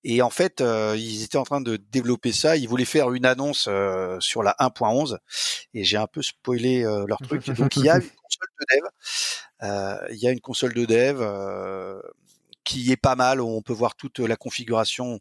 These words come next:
Speaker 1: de, du projet, euh, euh, les endpoints, euh, disponibles, et cetera, et cetera. Donc,
Speaker 2: Ça
Speaker 1: euh,
Speaker 2: se
Speaker 1: une
Speaker 2: fait,
Speaker 1: très belle release.
Speaker 2: ça se fait de plus en plus, j'ai l'impression, de fournir une, euh, une U I, euh, qui se lance en local, en alternative à une C L I ou en complément, euh,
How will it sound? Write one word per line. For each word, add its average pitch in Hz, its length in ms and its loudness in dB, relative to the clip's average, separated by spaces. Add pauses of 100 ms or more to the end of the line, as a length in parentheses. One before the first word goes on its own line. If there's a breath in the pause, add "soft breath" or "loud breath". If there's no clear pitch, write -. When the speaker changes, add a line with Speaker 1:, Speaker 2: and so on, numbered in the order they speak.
Speaker 1:
de, 104 180 -12
du 107 120 -18
projet, 113 640 0
euh, 101 120 -2 (600 loud breath)
euh, 107 180 -2
les 107 360 2
endpoints, 120 420 0 (100)
euh, 98 1000 -2
disponibles, 104 560 -8
et 104 200 -8
cetera, 107 340 -6
et - 40 -10
cetera. - 260 -12 (340 loud breath)
Donc, 117 100 -2
Speaker 2:
Ça 131 80 -2
Speaker 1:
euh, 127 40 2
Speaker 2:
se 110 180 4
Speaker 1:
une 110 100 -6
Speaker 2:
fait, - 160 0
Speaker 1:
très 156 160 4
belle 147 140 -2 (100)
release. 104 320 -8
Speaker 2:
ça - 200 0
se - 120 0
fait 147 100 2
de - 60 -6
plus 202 180 -2
en 190 120 0
plus, 175 200 -2
j'ai 151 120 4
l'impression, 135 600 0
de 113 460 4
fournir 127 520 0
une, 107 260 0
euh, 98 320 0 (420 soft breath)
une 104 140 -8
U 113 260 2
I, 120 280 4
euh, 98 300 2
qui - 180 -10
se - 100 -8
lance 113 220 -4
en 113 80 0
local, 127 500 2
en 113 260 0
alternative 123 800 2
à 123 60 6
une 113 160 -2
C - 180 -6
L 117 160 4
I 135 180 2
ou 120 100 2
en 107 100 2
complément, 117 640 -2
euh, 98 260 -2